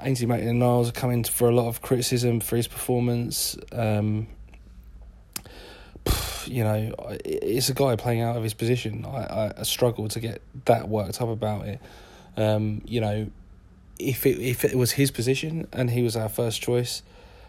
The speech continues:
um, I could f-, get on board with being frustrated at him, but it's not his position, so I don't get that upset about it. I think more annoyingly that we don't have anyone to give, uh, Bellerin any sort of either pressure to keep performing or cover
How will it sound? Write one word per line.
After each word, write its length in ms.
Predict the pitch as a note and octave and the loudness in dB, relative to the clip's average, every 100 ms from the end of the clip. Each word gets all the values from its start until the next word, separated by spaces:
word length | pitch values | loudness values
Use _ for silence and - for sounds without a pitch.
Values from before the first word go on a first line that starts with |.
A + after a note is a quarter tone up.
| - - | -16 -2
um, 640 | G#2+ A2 G#2+ G#2 G#2+ - - - - - - - - - - - | 2 4 2 0 -2 -6 -12 -20 -20 -20 -20 -20 -20 -20 -14 0
I 140 | B2 | 0
could 240 | A2+ - G#2+ | 2 0 0
f-, 180 | A2 - - - - - - - | -2 -12 -16 -16 -18 -20 -20 2
get 120 | C3 | 4
on 140 | A2+ A2 | 4 4
board 280 | A2+ A#2 A#2+ | 2 2 2
with 200 | A2 - | 0 0
being 180 | A2 | 0
frustrated 480 | G#2+ A2+ - A#2 A#2 | 0 -2 0 -2 0
at 80 | A#2+ | -4
him, 220 | C3 C3+ | -2 0
but 120 | B2 | 2
it's 140 | A#2+ A#2 | 2 0
not 160 | A2+ | 0
his 120 | F#2+ G2+ | -2 -6
position, 480 | G#2 G#2+ - G#2+ | -6 -6 -6 -6
so 400 | G#2 - G#2+ G2+ - | -4 -4 -4 -4 -6
I 160 | A#2+ | -6
don't 300 | - G#2 G2+ | -2 -2 0
get 120 | F2 D2 | -4 -6
that 120 | F#2+ | -6
upset 220 | - - | -6 -6
about 220 | G#2+ - | -6 -6
it. 60 | F#2+ | -2
I 120 | A2 | -2
think 200 | B2 A2 | 0 -2
more 340 | G#2+ A#2+ A2+ | 2 4 4
annoyingly 500 | G#2+ A2 A2 G#2 G#2 | 4 0 -2 -2 -2
that 60 | G2+ | -2
we 120 | G#2 | -2
don't 180 | G#2+ G#2 | 0 0
have 200 | A2+ G#2+ | -2 0
anyone 500 | G#2+ G#2 G2+ G#2 G#2 - - - - - - | 0 0 0 -2 -4 -8 -20 -20 -20 -16 -6
to 100 | G2+ | -2
give, 320 | G#2+ G#2 G2+ | 0 0 0
uh, 200 | G#2 G2+ | -2 0
Bellerin 400 | G#2+ G#2 G#2 G#2+ | 2 2 2 2
any 360 | G#2+ A2 G#2+ | 0 0 -2
sort 260 | G#2 - G#2+ | -4 -6 -6
of 120 | G#2 | -4
either 220 | A2 G2+ G2+ | 0 0 0
pressure 480 | - - A2+ - | 0 4 4 4
to 160 | G2+ G#2+ | -2 -4
keep 240 | - A2+ | -4 -4
performing 420 | - A2 A#2+ G#2 G2 | -4 0 2 2 0
or 320 | A2 G#2+ G2 | 2 2 0
cover 460 | - B2+ A2+ - | 0 -2 0 -6